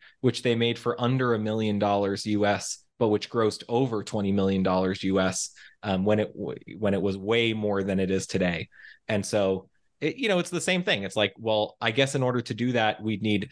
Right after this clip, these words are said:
multiples of it and a bunch of camera footage and time to set up, and we'd have to pay a stunt guy to do it. And, and both Tom Cruise and Jackie Chan are like, "Nah, never mind. Just pu-, put the camera here and just point it in that direction. Don't move."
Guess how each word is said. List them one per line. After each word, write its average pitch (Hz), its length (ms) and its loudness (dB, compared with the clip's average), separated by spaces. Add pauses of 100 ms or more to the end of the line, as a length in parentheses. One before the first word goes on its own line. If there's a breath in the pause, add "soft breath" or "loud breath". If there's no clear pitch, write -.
(180 loud breath)
multiples 120 600 2
of 113 200 2
it 113 160 0
and 101 120 0
a 95 60 0
bunch 107 240 0
of 98 100 -2
camera 113 380 0
footage 113 440 0
and 95 140 -2
time 110 260 2
to 107 80 0
set 110 280 0
up, 107 300 0 (340 loud breath)
and 107 100 -2
we'd 104 100 2
have 113 160 0
to 107 100 0
pay 117 220 0
a 104 40 2
stunt 117 320 -2
guy 110 220 2
to 107 140 -4
do 104 260 0
it. 104 160 0
And, 101 280 -2
and 98 340 0
both 120 180 2
Tom 117 180 0
Cruise 113 200 -2
and 104 80 0
Jackie 107 200 0
Chan 107 200 0
are 104 80 0
like, 101 220 2
"Nah, 147 300 2
never 101 220 -2
mind. 87 240 -4
Just - 280 2 (540 loud breath)
pu-, 180 140 2
put 214 240 0
the 226 80 -2
camera 196 340 0
here 170 220 2
and 151 80 0
just 147 160 -4
point 160 200 2
it 151 40 2
in 147 80 0
that 139 140 2
direction. 139 400 0
Don't 120 180 0
move." 92 280 -4